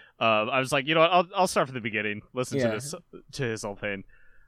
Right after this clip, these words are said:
Speaker 1: Uh, and I'm like, "Well, okay, he's thanking a lot of people. It's a little bit, little bit odd. Like, he's got a little bit of a weird persona to him, but I don't know what Chris is talking about."
Speaker 2: I, I have the whole quote here, <laughs> if you want
Speaker 1: Uh,
Speaker 2: me to
Speaker 1: and then
Speaker 2: read it.
Speaker 1: this quote comes up,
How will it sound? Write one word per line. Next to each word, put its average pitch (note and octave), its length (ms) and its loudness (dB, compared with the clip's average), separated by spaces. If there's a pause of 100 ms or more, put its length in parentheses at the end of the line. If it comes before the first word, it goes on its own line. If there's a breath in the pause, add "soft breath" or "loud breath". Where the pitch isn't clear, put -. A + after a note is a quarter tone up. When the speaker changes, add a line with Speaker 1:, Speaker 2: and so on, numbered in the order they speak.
(120)
Speaker 1:
Uh, G#2 560 2
and A#2+ 160 0
I'm A#2+ 80 0
like, A#2+ 260 0
"Well, F3+ 200 2
okay, D#3 200 0
he's D3+ 200 -6
thanking F3+ 260 -2
a F3+ 60 -2
lot E3+ 180 4
of D#3 40 -2
people. D#3+ 280 -2
It's D3 100 -8
a D#3 60 0
little D3 220 -2
bit, D3+ 200 -2 (160)
little E3 260 0
bit F3 240 -2
odd. E3 400 4 (320)
Like, C3+ 140 2
he's C3 140 -4
got D#3 100 2
a C#3+ 60 2
little C#3+ 160 0
bit C#3+ 100 -2
of C3+ 60 -8
a C3+ 40 -8
weird C#3+ 200 0
persona C#3+ 320 -2
to D#3 100 -4
him, C3+ 60 -4
but A#2 100 0
I B2+ 60 4
don't C#3+ 80 2
know C3+ 140 2
what A#2 100 -2
Chris A#2+ 200 -6
is - 120 -12
talking A2+ 280 -4
about." F#2 280 -8 (1160 loud breath)
Speaker 2:
I, D#3+ 300 10
I D3+ 140 8
have F#3 260 6
the D#3+ 180 2
whole D3 220 6
quote C3+ 320 2
here, A#2+ 260 -4 (180)
<laughs> - 160 2
if A#3 600 4
you F3 160 2
want E3 160 8
Speaker 1:
Uh, E3 60 10
Speaker 2:
me F3 60 6
to F3+ 80 8
Speaker 1:
and F#3 80 4
then A#3+ 80 8
Speaker 2:
read A#3+ 60 0
it. A3 40 4
Speaker 1:
this A3 140 6
quote F3 260 4
comes D3 340 0
up, B2+ 240 4